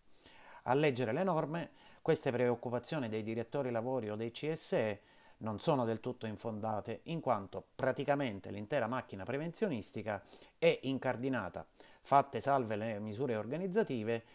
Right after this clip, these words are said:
sulla preminenza dei dispositivi di protezione collettiva rispetto ai D P, cioè i dispositivi di protezione individuale.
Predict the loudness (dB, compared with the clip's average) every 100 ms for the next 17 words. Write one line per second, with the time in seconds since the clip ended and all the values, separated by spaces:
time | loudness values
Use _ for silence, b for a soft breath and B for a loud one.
0 | B B -2 2 4 4 2 0 2 2
1 | 0 0 -4 -8 -8 -4 0 0 0 -6
2 | -6 -6 -2 -2 -2 -6 -6 -6 -6 -6
3 | -6 -2 -2 -2 -4 -4 -2 -2 -4 -6
4 | -6 -6 -6 -6 -10 -8 -8 -10 b b
5 | b b -4 -4 -2 -4 -4 -6 -6 -6
6 | -6 -4 -4 -6 -8 -10 -10 -12 -14 -12
7 | -14 -16